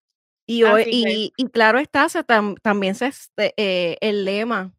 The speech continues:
Speaker 1: que
Speaker 2: Ujú.
Speaker 1: establece, ¿verdad? Este, este, e-, este día del veterano dice: "Velar por el que ha sobrevivido la batalla",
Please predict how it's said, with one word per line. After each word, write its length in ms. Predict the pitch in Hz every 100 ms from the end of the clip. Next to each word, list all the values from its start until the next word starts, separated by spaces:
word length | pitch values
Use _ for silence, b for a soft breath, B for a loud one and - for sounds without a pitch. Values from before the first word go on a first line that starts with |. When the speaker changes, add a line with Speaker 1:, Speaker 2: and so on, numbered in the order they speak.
| _
Speaker 1:
que 100 | -
Speaker 2:
Ujú. 20 | 185
Speaker 1:
establece, 640 | - 196 180 175 180 214
¿verdad? 460 | 208 185 190 233 -
Este, 680 | 208 196 _ 190 175 170 196
este, 540 | 190 - 208 214 -
e-, 120 | 202 180
este 680 | 202 185 - 208 202 196 202
día 460 | 208 240 233 208 190
del 160 | 185
veterano 640 | 180 190 196 226 285 247 220 B B 240
dice: 300 | 247 247 254
"Velar 500 | 226 208 240 359 415 _
por 180 | 233 247
el 240 | 226 190 -
que 200 | 196 185
ha 120 | 214
sobrevivido 720 | - 233 214 185 175 202 214
la 120 | 190 160
batalla", 460 | 156 160 156 139